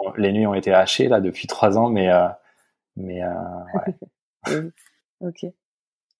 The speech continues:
Speaker 2: Et Romy, elle a été allaitée ?
Speaker 1: Ouais. Du coup, euh, bah, ça, c'est,
Speaker 2: Ouais.
Speaker 1: euh, ça, c'est cool. On a pu l'allaiter, euh, ça, ça a bien fonctionné. Alors, pareil, ça, c'est, euh,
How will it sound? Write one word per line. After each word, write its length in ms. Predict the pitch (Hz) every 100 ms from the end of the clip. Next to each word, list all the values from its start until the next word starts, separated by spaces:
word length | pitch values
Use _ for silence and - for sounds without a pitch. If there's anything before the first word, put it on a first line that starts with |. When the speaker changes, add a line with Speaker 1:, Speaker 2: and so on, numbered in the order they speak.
| _
Speaker 2:
Et 80 | 165
Romy, 300 | 170 185 214
elle 160 | 226
a 80 | 202
été 180 | 190 190
allaitée ? 420 | 185 185 190 285 - _ _ _ _ _ _ -
Speaker 1:
Ouais. 260 | 98 92 - _ 190
Du 200 | 107 85
coup, 240 | - 110
euh, 500 | 107 92 90 90 90
bah, 160 | 87 87
ça, 160 | - -
c'est, 260 | - 101
Speaker 2:
Ouais. 120 | 92
Speaker 1:
euh, 120 | 95 92
ça, 160 | 101
c'est 200 | 95 -
cool. 240 | - 104 98
On 100 | 90
a 140 | 85
pu 160 | - 98
l'allaiter, 680 | 92 90 - 98 101 104
euh, 320 | 98 90 95 92
ça, 360 | - 98 92
ça 180 | - 95
a 40 | 87
bien 180 | 92
fonctionné. 440 | 92 92 - 95 98
Alors, 200 | 92 85
pareil, 240 | 92 95
ça, 160 | 92 90
c'est, 220 | -
euh, 80 | 90